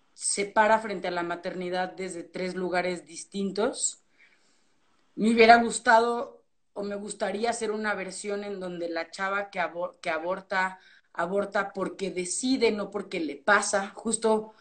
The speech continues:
justo ahí es donde se ven, pues, estas cosas de contexto, ¿no? De, de esta otra época de Silvia Plath. Yo creo que no se animó Silvia Plath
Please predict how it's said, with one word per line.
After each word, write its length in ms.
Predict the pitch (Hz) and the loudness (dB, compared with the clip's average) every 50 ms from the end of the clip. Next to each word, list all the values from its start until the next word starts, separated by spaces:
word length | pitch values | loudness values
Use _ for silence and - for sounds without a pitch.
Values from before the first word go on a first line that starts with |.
| _ _ _ - | _ _ _ -6
justo 220 | 226 220 - 262 | -4 2 6 8
ahí 160 | 233 226 233 | 8 10 10
es 60 | 233 | 8
donde 260 | 233 240 233 214 208 202 | 8 6 4 2 2 2
se 220 | - - 208 196 | 2 2 0 0
ven, 240 | 202 208 214 214 - | 0 0 -2 -2 -4
pues, 160 | - 220 - | -6 -6 -6
estas 280 | 202 - - 214 208 - | -8 -10 -10 -10 -10 -6
cosas 360 | - 214 202 202 214 208 180 | -6 -4 -2 -2 -2 -2 -2
de 160 | 190 185 - | -4 -6 -4
contexto, 680 | - 175 170 175 175 - 214 214 214 - - - 196 175 | -6 -6 -6 -4 0 0 0 0 0 -4 -6 -2 -2 0
¿no? 200 | 180 202 220 240 | 0 2 2 0
De, 280 | 208 196 170 151 - - | 0 0 -2 -4 -6 -8
de 140 | 147 170 175 | -8 -6 -6
esta 280 | 175 - - 196 185 | -6 -2 0 2 2
otra 300 | 180 175 175 185 180 175 | 2 0 0 -2 0 0
época 360 | 175 175 175 185 180 - - 170 | 0 -2 -2 -6 -8 -6 -6 -6
de 80 | 165 | -4
Silvia 480 | 156 - 180 175 170 175 180 175 175 175 | -4 -4 -4 -4 -2 0 2 2 0 2
Plath. 220 | 175 180 175 175 | 0 0 0 2
Yo 100 | 180 180 180 | 0 -2 -2
creo 120 | 180 180 | -4 -4
que 80 | - 180 | -6 -6
no 160 | 180 185 175 | -6 -6 -4
se 140 | - 196 185 | -4 -2 -2
animó 600 | 185 180 170 170 175 175 175 175 180 185 185 185 | -2 -2 -2 -4 -4 -2 0 0 0 0 -2 -4
Silvia 500 | - - 196 180 175 165 175 175 170 - | -8 -8 -6 -6 -2 0 0 0 0 0
Plath 380 | - 170 165 165 170 170 - | 2 4 4 4 4 2 -2